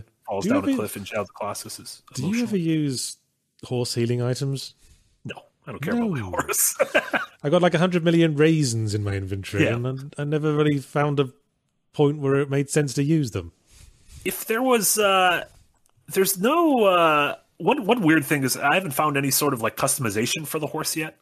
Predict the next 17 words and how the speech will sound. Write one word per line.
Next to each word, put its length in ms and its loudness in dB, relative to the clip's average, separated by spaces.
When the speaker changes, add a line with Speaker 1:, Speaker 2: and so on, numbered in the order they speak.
Speaker 1:
Like, 180 -10
I 60 -6
can't 280 -8
change 420 -6
the 80 -10
horse's 420 -8
name 480 -2
or 180 -4
how 220 -2
it 120 -14
looks 600 -4
or, 180 -6
like, 200 -8
put 140 2
a 60 -2
cool, 520 2
like, 320 -4